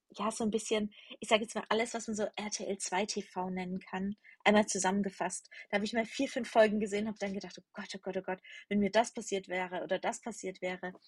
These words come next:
Und das habe ich dann noch so ein bisschen mit eingefügt, sagen wir mal.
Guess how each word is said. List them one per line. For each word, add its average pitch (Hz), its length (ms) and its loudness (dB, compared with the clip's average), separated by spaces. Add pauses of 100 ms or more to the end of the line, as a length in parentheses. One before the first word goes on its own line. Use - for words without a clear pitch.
(240)
Und 196 100 -4
das 214 140 -4
habe 196 100 0
ich 185 60 -8
dann 190 120 -4
noch 202 100 -6
so - 100 -4
ein 190 60 -2
bisschen 185 240 -4
mit 170 220 -8
eingefügt, 165 600 -2 (100)
sagen 165 280 -4
wir 165 80 -8
mal. 160 280 -2